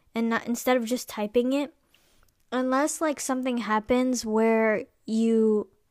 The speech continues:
automatically remember when you type it. But if, if you just wanna,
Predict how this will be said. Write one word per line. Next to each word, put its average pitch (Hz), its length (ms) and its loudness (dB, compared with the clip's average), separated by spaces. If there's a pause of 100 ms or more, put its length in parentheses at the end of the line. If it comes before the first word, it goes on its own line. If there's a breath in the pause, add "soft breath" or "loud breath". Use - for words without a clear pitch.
(760)
automatically 247 680 4
remember 220 680 -2 (220)
when 226 200 -2
you 214 120 0
type 208 380 -4
it. 285 260 2 (720)
But 262 560 2 (500)
if, 262 300 4
if 262 140 2
you 311 120 4
just 339 280 -2
wanna, 254 580 -2